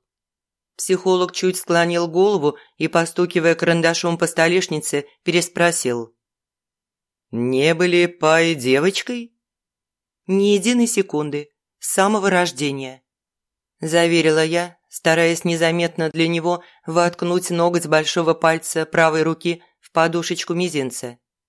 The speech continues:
Боль всегда помогала собраться и отыграть сцену так, как положено. "Понятно. Спасибо, Регина Владиславовна. На сегодня наш сеанс закончен.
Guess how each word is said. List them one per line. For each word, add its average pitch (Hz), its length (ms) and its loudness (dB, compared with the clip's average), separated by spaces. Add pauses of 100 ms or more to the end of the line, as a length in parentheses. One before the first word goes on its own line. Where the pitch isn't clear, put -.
(500)
Боль 170 280 -2
всегда 175 380 0
помогала 156 500 2
собраться 165 680 -2 (280)
и - 80 -4
отыграть 165 540 0
сцену 175 580 -2 (340)
так, 175 240 2
как 170 220 -2
положено. 123 600 -4 (1080)
"Понятно. 135 760 -2 (640)
Спасибо, 120 840 -4
Регина 127 420 -2
Владиславовна. 113 880 -2 (460)
На 139 180 0
сегодня 143 760 0
наш 185 280 2
сеанс 156 520 0
закончен. 120 800 -2